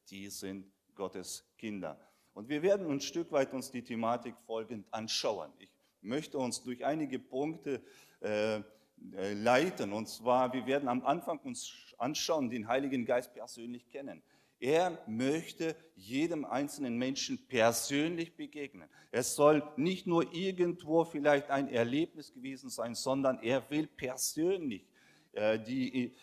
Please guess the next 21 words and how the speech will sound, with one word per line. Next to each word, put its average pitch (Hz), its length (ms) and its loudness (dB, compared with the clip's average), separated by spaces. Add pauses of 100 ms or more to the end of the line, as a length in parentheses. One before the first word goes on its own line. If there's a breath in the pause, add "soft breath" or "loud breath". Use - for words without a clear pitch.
(140 loud breath)
die, 117 220 -8
die 123 140 -4
Führung 156 500 0
im 131 160 4
Leben 143 300 4
jedes 131 320 0
einzelnen 123 440 -2
Menschen 123 380 -2
ergreifen. 110 720 -4 (640 soft breath)
Wenn 135 300 -2
man 190 260 0
dieses 185 460 -2
gemacht 147 600 0
hat, 117 340 -2
was 123 220 4
er 135 120 4
dann 160 340 6
machen 156 380 4
will, 104 220 -4
er 117 240 -2
will, 170 320 0